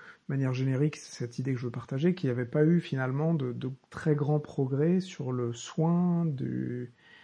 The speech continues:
Du, de, le soin du cancer, en fait, le fait de soigner le cancer,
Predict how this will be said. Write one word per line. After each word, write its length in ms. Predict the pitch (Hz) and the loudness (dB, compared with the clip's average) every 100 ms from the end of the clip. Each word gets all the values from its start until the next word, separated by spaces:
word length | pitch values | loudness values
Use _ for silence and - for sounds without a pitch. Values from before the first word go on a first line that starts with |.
| - _ 135 | -20 _ -8
Du, 320 | 123 123 123 | -4 -4 -4
de, 360 | 127 123 123 139 | -4 -4 -4 -4
le 120 | 131 | -4
soin 200 | - 165 | 2 4
du 100 | 156 | 4
cancer, 400 | 156 151 - 131 | 2 0 0 0
en 60 | 120 | -2
fait, 240 | 131 120 | -8 -6
le 80 | 127 | -6
fait 160 | - | -4
de 100 | 135 | -4
soigner 320 | 131 - 135 135 | -6 -2 -2 -2
le 80 | |
cancer, 640 | 131 135 - 156 165 175 | -4 -8 -2 2 2 2